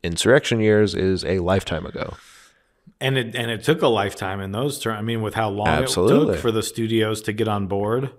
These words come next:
Speaker 1: Mm-hmm.
Speaker 2: right?
Speaker 1: Yep. So
Speaker 2: Let 'em starve.
Speaker 1: everyone's kinda mad at this guy, and he's like, "Hey, I'm just, it's not really my thing to do jokes about people. I just
Speaker 2: Right.
Speaker 1: kinda talk about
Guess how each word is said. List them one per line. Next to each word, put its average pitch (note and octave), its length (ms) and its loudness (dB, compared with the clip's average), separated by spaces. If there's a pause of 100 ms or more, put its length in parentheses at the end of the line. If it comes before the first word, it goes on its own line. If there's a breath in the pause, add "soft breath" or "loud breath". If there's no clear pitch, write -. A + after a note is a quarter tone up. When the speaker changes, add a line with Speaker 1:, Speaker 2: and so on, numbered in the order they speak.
(140)
Speaker 1:
Mm-hmm. G#2+ 300 0 (500)
Speaker 2:
right? C3 280 0 (180)
Speaker 1:
Yep. - 260 6 (880)
So C#3 580 8
Speaker 2:
Let - 160 -2
'em D#2 160 -8
starve. D#2 600 -4 (120)
Speaker 1:
everyone's D3+ 380 8
kinda C3+ 220 6
mad A#2+ 240 4
at A#2+ 120 2
this A2+ 160 4
guy, A2 300 6
and A2+ 120 6
he's C3+ 200 8
like, A#2+ 460 6
"Hey, C3 120 2 (100)
I'm D3+ 220 0
just, B2 400 -2 (120)
it's A#2 220 2
not C#3 140 4
really A#2 180 8
my G#2 180 4
thing A2 640 2
to G2+ 120 -2
do G#2+ 560 2 (560)
jokes - 380 6
about F#2+ 380 4
people. G#2 380 4
I G2 80 8
just A#2 160 6
Speaker 2:
Right. A#2 40 6
Speaker 1:
kinda G#2+ 160 4
talk G2+ 260 4
about G2+ 460 4